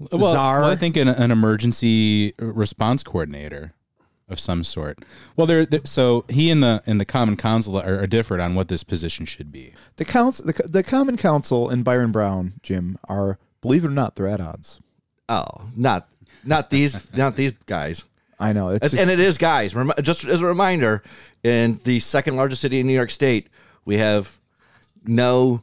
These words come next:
Speaker 3: non-male representation in the Common Council or in the mayor's office. You have to get to the controller's office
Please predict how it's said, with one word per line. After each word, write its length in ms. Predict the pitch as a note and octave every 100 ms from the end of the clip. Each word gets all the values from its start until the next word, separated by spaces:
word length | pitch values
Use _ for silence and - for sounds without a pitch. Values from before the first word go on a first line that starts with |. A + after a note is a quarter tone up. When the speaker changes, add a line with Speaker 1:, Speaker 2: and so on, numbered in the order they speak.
| -
Speaker 3:
non-male 720 | G#2+ G#2+ G#2+ A2 G#2+ G2+ G2+
representation 840 | G2 G2 G2+ F#2+ F#2 F#2 - D#2+ E2 -
in 160 | F2+ E2+
the 80 |
Common 260 | E2 E2 E2+
Council 320 | F2 E2+ F2
or 100 | D#2+
in 220 | E2 D#2+
the 60 | E2+
mayor's 300 | D#2+ D#2 D#2
office. 400 | G#1+ C#2 B1+ - - _ _
You 60 | -
have 60 | G#2
to 80 | G#2+
get 80 |
to 80 | G#2
the 80 | F#2
controller's 480 | F#2+ E2+ F2+ F2 D#2+
office 420 | A#1+ C2+ C#2 -